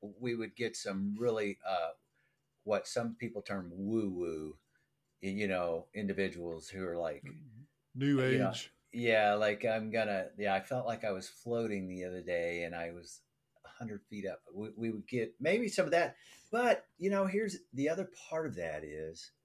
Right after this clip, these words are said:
Speaker 1: if they're, if they're, if they're psychologically, like, struggling, that'd be one thing. But if someone, so I, I, I knew this girl at the gym, and she, uh, was doing, like,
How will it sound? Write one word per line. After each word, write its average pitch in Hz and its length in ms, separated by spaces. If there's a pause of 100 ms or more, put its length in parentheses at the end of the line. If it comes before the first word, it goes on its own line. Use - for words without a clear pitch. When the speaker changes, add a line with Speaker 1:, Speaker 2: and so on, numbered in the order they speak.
(840)
Speaker 1:
if - 160
they're, 202 220
if 190 220
they're, 175 320
if 156 160
they're 147 240
psychologically, 120 1160
like, 87 420 (420)
struggling, 90 880 (1300)
that'd 135 260
be 113 120
one 107 180
thing. 92 220
But 110 120
if 113 100 (240)
someone, 151 720 (480)
so - 180
I, 185 340
I, 143 160
I 131 140
knew 147 140
this 147 180
girl 113 500
at 107 160
the 90 80
gym, 98 680
and 98 220
she, 131 640 (100)
uh, 104 220
was 98 320
doing, 107 420
like, 98 280